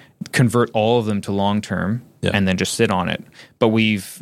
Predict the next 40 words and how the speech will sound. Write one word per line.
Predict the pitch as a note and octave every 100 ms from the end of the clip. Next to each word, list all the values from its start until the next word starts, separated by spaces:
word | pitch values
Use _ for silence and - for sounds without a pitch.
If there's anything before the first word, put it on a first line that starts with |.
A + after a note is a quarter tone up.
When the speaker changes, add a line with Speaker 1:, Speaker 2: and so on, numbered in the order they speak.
| G#2
Speaker 1:
been | A#2+
able | A2
to | G#2+
take | A2 G#2+
advantage | F#2+ G2+ -
of | G#2
that, | G2 -
where | G2
if | F#2
we | G#2+
had | G2
tenants | - G2+ F#2+
from | - F#2+ F#2
three | - - G2+
or |
five | F#2+ G2 F#2
years | F#2+
ago | G2 F#2+
that, | F2+ E2+ - _
you | G#2
know, | F#2+
we |
can't | G2+ A#2
get | F#2+
rid | G2 A#2
of | G2+
them, | F#2+
now | G2 G2
they're, | F#2+ F#2+ F#2 -
they're | G2+
paying | - G2 F#2
way | F#2+
under | F#2 G#2
market, | F2+ - - -
right? | E2+ G#2+ - -
So. | - F#2 G2 _ _
Speaker 2:
Yeah, | G2+
smart, | F#2+ - G2 G2 F2+
for | -
sure. | - G#2+ G2